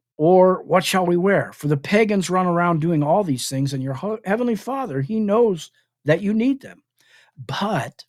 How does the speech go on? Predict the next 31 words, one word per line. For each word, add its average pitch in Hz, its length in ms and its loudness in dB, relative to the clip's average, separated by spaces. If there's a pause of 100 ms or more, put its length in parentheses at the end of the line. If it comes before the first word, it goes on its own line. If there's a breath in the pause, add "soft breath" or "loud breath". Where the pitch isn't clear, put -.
what 165 120 4
do 185 60 4
we 196 120 4
do? 165 220 4
What's 175 260 2
the 175 160 0
answer? 165 520 -2
"Seek - 380 -4
first 220 420 -2
his 208 200 -6
kingdom 175 500 -4 (460 soft breath)
and 143 160 4
his 202 280 4
righteousness, 208 840 -2
and 135 180 -12 (120)
all 202 520 2
these 202 480 -2
things 147 400 -4
will 127 80 -10
be 131 140 -4
given 190 480 2
to 196 120 -14
you 160 280 -2
as 147 120 -8
well. 127 360 -4 (440)
Therefore, 143 640 4
do 180 180 0
not 220 240 2
worry 185 220 6
about 160 260 2
tomorrow, 117 600 -2